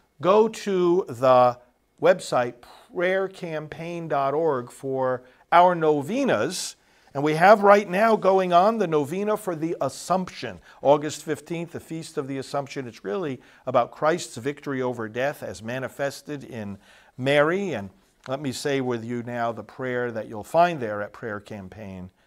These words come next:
dot org. Lord Jesus Christ, you have conquered the power of death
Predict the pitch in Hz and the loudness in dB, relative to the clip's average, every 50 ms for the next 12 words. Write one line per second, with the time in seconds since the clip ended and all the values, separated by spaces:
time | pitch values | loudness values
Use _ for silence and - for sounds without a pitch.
0 | _ _ _ - 101 87 85 82 87 92 92 80 69 67 65 - _ _ _ _ | _ _ _ -8 -4 -4 -2 -2 -4 -4 -6 -8 -8 -12 -16 -20 _ _ _ _
1 | _ _ _ _ _ _ - _ _ _ _ _ _ _ _ _ _ _ _ - | _ _ _ _ _ _ -20 _ _ _ _ _ _ _ _ _ _ _ _ 6
2 | 160 180 180 151 196 208 175 185 180 - - - 185 190 202 190 - - 196 170 | 8 8 8 8 6 4 2 2 0 0 6 8 10 10 10 8 4 2 4 4
3 | 156 - - - 180 196 220 226 226 233 226 185 190 - - - 202 220 233 233 | 4 2 2 6 8 8 8 8 4 -2 -2 -2 -4 -4 -4 -2 0 0 2 2
4 | 233 233 214 202 226 233 220 151 - - - - | 2 0 -2 -2 -2 -2 0 -2 -2 -6 -12 -20